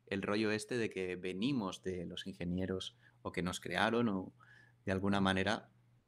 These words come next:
eh, conseguir esa, esa criatura entre medio, ¿no? Entre lo que son los aliens y,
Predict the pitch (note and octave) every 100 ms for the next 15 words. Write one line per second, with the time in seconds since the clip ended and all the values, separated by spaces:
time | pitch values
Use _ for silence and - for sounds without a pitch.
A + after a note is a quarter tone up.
0 | _ - - _ - - - - A#2+ -
1 | A2+ C3 C#3 C#3 B2+ C3+ C3 B2+ B2+ B2
2 | A#2 A#2+ C#3 A#2 A2+ G#2+ A#2 G#2 G2+ A2+
3 | C3 G#2+ - G2+ G2 F#2+ F#2+ G2+ G2+ G2+
4 | G#2+ B2 B2 C3+ D3 A2+ G2 F#2